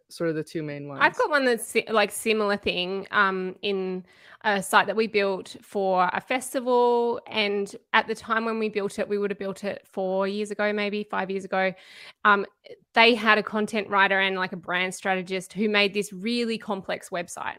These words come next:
Speaker 2: And so they ha-, we were, like, bu-, doing the design for it, but it was very complex. And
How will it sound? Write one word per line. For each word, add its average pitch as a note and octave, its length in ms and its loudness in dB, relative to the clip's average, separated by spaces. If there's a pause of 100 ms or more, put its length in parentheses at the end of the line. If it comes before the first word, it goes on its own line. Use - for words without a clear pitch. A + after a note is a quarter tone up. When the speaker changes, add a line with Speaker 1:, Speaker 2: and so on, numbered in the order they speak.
(140)
Speaker 2:
And G#3 180 -2
so F#3 400 0 (480)
they B3 200 8
ha-, C4 200 -2
we A#3+ 220 2
were, A#3 100 2
like, F#3+ 300 2
bu-, G3+ 160 0 (100)
doing F#3+ 220 -4
the F#3 60 -6
design B3+ 340 4
for F3 280 -4
it, F#3 140 -2 (340)
but - 180 -2
it - 160 -4
was A3 180 -4
very A#3 460 2
complex. - 800 -6 (120)
And G#3 440 0